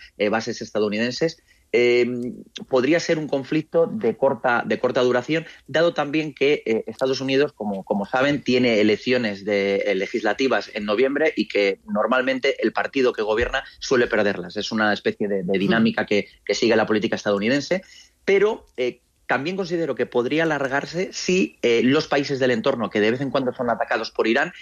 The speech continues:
Speaker 1: se deciden sumarse a las ofensivas. Estoy hablando de Arabia Saudí, de los Emiratos Árabes Unidos, de Qatar, etcétera.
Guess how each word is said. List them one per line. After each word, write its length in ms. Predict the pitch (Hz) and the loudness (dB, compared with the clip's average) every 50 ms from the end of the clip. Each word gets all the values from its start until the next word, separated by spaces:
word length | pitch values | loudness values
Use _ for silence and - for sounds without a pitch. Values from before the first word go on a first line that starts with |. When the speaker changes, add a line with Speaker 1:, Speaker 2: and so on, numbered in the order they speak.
| - _ - | -20 _ -12
Speaker 1:
se 320 | - - - 131 117 - | -10 -2 0 0 0 0
deciden 480 | - 110 110 123 113 - 143 143 156 151 | -2 -2 -2 -2 0 0 -2 -2 -2 -2
sumarse 680 | 143 - - 127 117 131 135 147 - - - 160 165 - | -4 0 0 2 2 2 0 0 -2 -2 -2 -2 -2 0
a 100 | - 110 | 0 0
las 200 | 98 98 98 - | 0 0 -2 -6
ofensivas. 440 | 107 - 98 98 117 107 95 90 - | -8 -8 -6 -2 0 0 0 0 -6
Estoy 200 | - - - 110 | -14 -6 -2 0
hablando 400 | 107 104 117 113 117 117 127 127 - - - _ _ | 2 2 2 2 2 2 2 0 -2 -10 -20 _ _
de 60 | 110 | 0
Arabia 200 | 104 107 101 98 | 0 2 0 0
Saudí, 380 | - - 104 113 139 143 147 131 | -2 -4 -4 -2 0 -2 -2 -2
de 40 | 101 | -4
los 120 | 101 - | -4 -6
Emiratos 400 | 107 95 101 101 107 - 104 - | -6 -4 -2 -2 -2 -2 -4 -4
Árabes 240 | 104 98 98 98 - | -2 -2 -2 -2 -2
Unidos, 420 | 117 131 143 143 139 139 139 135 107 | -2 0 2 2 4 2 2 0 -2
de 120 | - 113 | -6 -6
Qatar, 420 | - - - - 123 131 - - - | -6 -6 -2 0 0 0 0 -2 -6
etcétera. 360 | - 190 - - - - - | -12 -12 -12 -12 -14 -16 -20